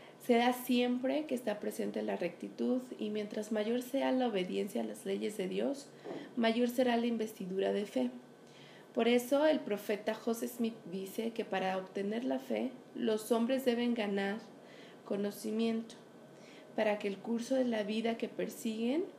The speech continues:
esté de acuerdo con la voluntad de Dios, para que puedan ejercer la fe en Él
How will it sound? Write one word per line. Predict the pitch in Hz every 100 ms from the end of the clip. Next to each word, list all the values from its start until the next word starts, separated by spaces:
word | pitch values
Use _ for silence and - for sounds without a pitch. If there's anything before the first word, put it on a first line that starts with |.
| - - - - - -
esté | 247 240 233
de | 240
acuerdo | 240 233 220 226
con | 220
la | 202
voluntad | 185 180 180 180 190
de | 196
Dios, | 202 220 233 233 - - -
para | 208
que | 202 190
puedan | 196 202 220
ejercer | 220 208 - 208
la | 202 202
fe | - 233 254 277 - - - 285
en | 247
Él | 220 214